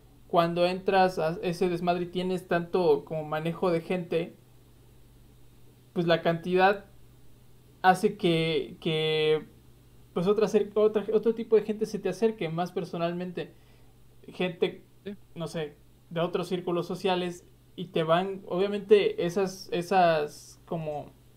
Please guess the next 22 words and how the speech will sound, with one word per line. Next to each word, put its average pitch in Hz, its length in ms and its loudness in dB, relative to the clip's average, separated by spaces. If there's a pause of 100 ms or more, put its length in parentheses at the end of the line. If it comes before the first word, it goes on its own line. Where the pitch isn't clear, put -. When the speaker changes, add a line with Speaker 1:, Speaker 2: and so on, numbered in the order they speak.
Speaker 1:
amistades 170 640 0
te 160 140 2
van 160 840 0
tripeando, 226 640 -2
güey. 151 300 -2 (1600)
Hasta 160 280 -4
el 139 60 -4
Speaker 2:
Patina - 140 -8
Speaker 1:
punto 156 140 -4
Speaker 2:
de 196 40 0
Speaker 1:
en 185 60 -4
el 160 100 -8
Speaker 2:
coco. - 100 -18
Speaker 1:
que - 200 -4 (1700)
ya 233 280 0
son 240 220 -4
rockstars. 247 560 -6 (2000)
Speaker 2:
Pero 135 140 -10
no, 311 180 -6 (280)
como, 120 600 -8 (1800)
como 135 240 -8
otros 156 600 -10